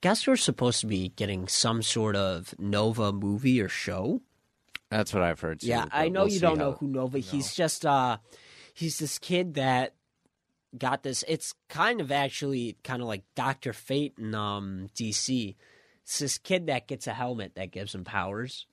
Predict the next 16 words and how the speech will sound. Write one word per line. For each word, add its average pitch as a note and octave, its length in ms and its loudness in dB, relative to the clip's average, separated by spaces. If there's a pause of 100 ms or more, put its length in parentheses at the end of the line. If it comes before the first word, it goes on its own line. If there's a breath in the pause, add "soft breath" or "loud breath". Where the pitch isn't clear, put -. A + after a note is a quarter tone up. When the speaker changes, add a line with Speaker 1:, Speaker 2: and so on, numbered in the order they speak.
(120)
Speaker 3:
Okay. G2+ 80 -6
Speaker 1:
Like, G2 360 -2
and, A2 420 0
um, G2 400 0 (640)
it's C#3+ 180 0
like C#3 220 4
these, A2 760 0
um, G2 960 0 (1300 loud breath)
what's C3 220 -10
the A#2 80 -6
best G2+ 300 -4
way A2 100 -2
to G2+ 140 -4 (160)
describe G2+ 400 -2
it? F#2+ 40 -10
Like G2 220 -10